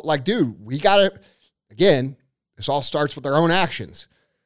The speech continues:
Like, when you see somebody or you hear somebody bragging about that kind of shit or somebody thinks that's funny, "Oh, we fucking dine and dash and shit," bro, you should tell them, "Bro, that ain't fucking cool."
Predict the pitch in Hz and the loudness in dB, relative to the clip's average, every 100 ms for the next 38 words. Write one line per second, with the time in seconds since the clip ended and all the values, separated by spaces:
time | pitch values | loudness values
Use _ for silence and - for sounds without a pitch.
0 | _ _ 120 123 135 - 175 180 180 165 | _ _ -4 -2 -2 -2 -2 0 0 2
1 | 170 170 143 131 120 175 170 160 156 123 | 0 2 0 0 0 0 -2 -2 -4 -6
2 | 135 160 165 160 160 160 156 170 165 - | -2 -2 0 -2 -4 -4 -6 -6 -6 -2
3 | 175 175 175 131 113 151 143 131 147 160 | -2 -2 -2 -4 -2 -2 -4 -4 -4 -4
4 | 135 - 147 160 160 - _ _ 139 143 | -4 -4 -2 -2 -4 -8 _ _ 0 2
5 | 139 131 156 147 131 123 147 151 139 143 | 2 0 -4 -2 -4 -2 -2 -2 -2 0
6 | 156 156 165 - 180 180 - 156 151 143 | -2 -2 -6 -4 -4 -6 -4 -2 -2 -2
7 | 143 139 180 147 113 127 147 202 - - | -8 -2 -2 -2 -4 -6 -6 -6 -8 -8
8 | 110 95 107 120 156 | -10 -12 -10 -8 -10